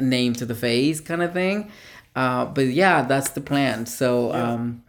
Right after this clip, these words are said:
Speaker 2: So yeah, we're gonna, uh, hopefully up our audio game, uh, for the next episode. I guess right now everyone in the world is trying to start their own podcast 'cause podcast microphones seem to be sold out.
Speaker 1: Yep. Yep.
Speaker 2: Um, but we're gonna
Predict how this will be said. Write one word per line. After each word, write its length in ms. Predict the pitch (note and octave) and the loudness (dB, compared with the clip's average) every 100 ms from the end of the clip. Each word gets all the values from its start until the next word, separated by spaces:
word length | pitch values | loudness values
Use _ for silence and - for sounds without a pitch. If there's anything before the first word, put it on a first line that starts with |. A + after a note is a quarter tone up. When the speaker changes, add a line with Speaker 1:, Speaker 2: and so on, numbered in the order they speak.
| - - - _ _ | -20 -20 -20 _ _
Speaker 2:
So 380 | - - D3 C#3 | -20 -4 0 0
yeah, 220 | C#3+ D#3+ | 2 0
we're 140 | C3 D3 | 0 0
gonna, 100 | D3+ | -2
uh, 440 | B2+ B2 A#2+ A#2 A2+ | 0 0 0 -2 -4
hopefully 420 | D3+ D#3+ D#3 C#3 | -6 -2 -2 0
up 180 | B2+ C#3 | -2 0
our 180 | A#2 G#2+ | 0 0
audio 360 | A#2 C3 C3+ | -2 0 -2
game, 500 | C3 C3+ C#3+ D3+ D3+ - | -2 -2 -2 -4 -6 -8
uh, 400 | A#2+ A#2 A2+ A2 G#2+ | -4 -2 -2 -4 -6
for 160 | B2 | -6
the 60 | G#2+ | -4
next 300 | B2 C#3+ - | -4 -4 -4
episode. 560 | A2 G2+ - G#2 A2 - _ _ _ _ - | -6 -6 -6 -4 -6 -10 _ _ _ _ -12
I 120 | A2+ | -6
guess 180 | C3 - | -6 -2
right 240 | B2 A#2 | 0 0
now 300 | A2+ A#2 A2+ | 0 -2 -2
everyone 380 | G#2+ A2+ A#2 A2+ | -4 -4 -4 -4
in 40 | A2 | -4
the 60 | G#2 | -4
world 300 | G#2+ G#2+ G#2 | -4 -4 -4
is 140 | G2+ | -6
trying 260 | - A2 G#2+ | -4 -4 -4
to 80 | |
start 240 | G2+ A2+ G#2 | -6 -6 -4
their 80 | G#2+ | -6
own 100 | G2+ | -4
podcast 720 | A2 G#2 G#2 G#2 G2 G2+ - | -2 -4 -4 -6 -4 -6 -8
'cause 160 | G2+ G2 | -10 -12
podcast 560 | - G#2+ G2+ G#2 G#2 | -10 -8 -6 -8 -8
microphones 480 | G2+ G2+ G2 G#2 G2+ | -6 -8 -8 -8 -6
seem 160 | - G#2 | -8 -10
to 40 | |
be 60 | G2 | -10
sold 300 | F#2+ D3 B2+ - | -8 -6 -6 -4
out. 420 | G#3 D#3+ F3 - - | 0 0 0 -4 -2
Speaker 1:
Yep. 500 | C#3 B3 - - _ - | 2 2 0 -16 _ -4
Yep. 140 | A#2+ | 0
Speaker 2:
Um, 260 | C3 A2 A2 | 0 0 -4
but 140 | A2 | -6
we're 120 | D3 D3 | -6 -2
gonna 320 | C3 A#2 | 0 0